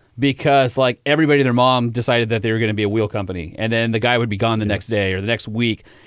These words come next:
Speaker 1: And then you've only had, like, you know, a handful of brands have really stood the test of time, and everybody has either come in to, and private labeled or, or become something, or tire brands starting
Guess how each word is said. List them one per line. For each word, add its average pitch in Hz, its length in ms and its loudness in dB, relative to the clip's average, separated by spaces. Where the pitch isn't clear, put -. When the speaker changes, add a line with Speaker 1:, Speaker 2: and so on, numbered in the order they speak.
Speaker 1:
And 135 140 2
then 156 80 2
you've 151 200 0
only 226 300 2
had, 135 360 0
like, 123 280 0
you 143 120 2
know, 127 140 2
a 123 40 0
handful 151 420 0
of 95 80 -2
brands 143 340 0
have 117 140 -2
really 135 140 2
stood 147 280 0
the 135 80 0
test 127 260 -2
of 107 100 -8
time, 120 400 -2
and 120 300 0
everybody 147 580 2
has 120 200 0
either 120 220 2
come 135 260 0
in 127 200 0
to, 104 180 -2
and 110 220 -2
private 113 320 0
labeled 113 580 2
or, 95 180 0
or 110 100 0
become 135 460 2
something, 131 400 0
or 113 240 2
tire 135 300 2
brands 127 380 0
starting 113 360 -2